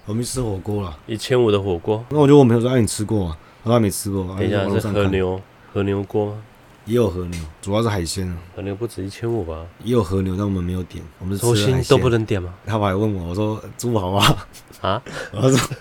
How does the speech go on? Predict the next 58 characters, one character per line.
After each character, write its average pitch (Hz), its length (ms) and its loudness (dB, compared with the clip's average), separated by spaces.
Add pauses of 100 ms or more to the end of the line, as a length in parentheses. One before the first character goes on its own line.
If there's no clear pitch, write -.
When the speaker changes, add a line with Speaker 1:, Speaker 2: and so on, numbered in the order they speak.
Speaker 1:
他 123 80 -4
说 135 120 0
：“猪 139 220 -2
好 101 140 -2
不 107 100 -2
好？” 95 140 -4 (1000)
然 120 80 -2
后 120 100 4
我 - 20 2
还 113 120 4
讲 98 220 -2
错， 110 160 -2 (140)
我 104 40 -8
还 110 140 -4
说 123 240 4
：“哎， 123 180 -2 (360)
是 120 120 -8
匈 120 220 0
牙 104 140 0
利 110 120 4
猪 98 200 -4
啊？” 92 180 -6
他 107 60 -2
说 110 100 2
：“是 117 180 0
伊 120 220 -4
比 95 60 -12
利 101 180 0
猪 95 220 -2
啊， 82 180 -6 (320)
<laughs> - 340 -14
意 107 100 -4
大 110 180 -2
利。” 117 180 0 (2250)
Speaker 2:
你 117 80 -6
不 120 80 2
要 131 40 2
讲 110 140 2
一 107 40 2
些 120 80 0
人 117 120 2
家 113 140 4
听 123 180 0
不 110 80 -2
懂 92 200 0
啊， 95 140 -2
连 117 160 6
我 127 100 8
都 123 100 6
听 131 160 2
不 127 60 6
懂 117 120 8
你 98 40 0
在 113 60 6
讲 95 220 -2
什 - 140 -4
么。 - 80 -16 (520)
Speaker 1:
<laughs> 156 540 4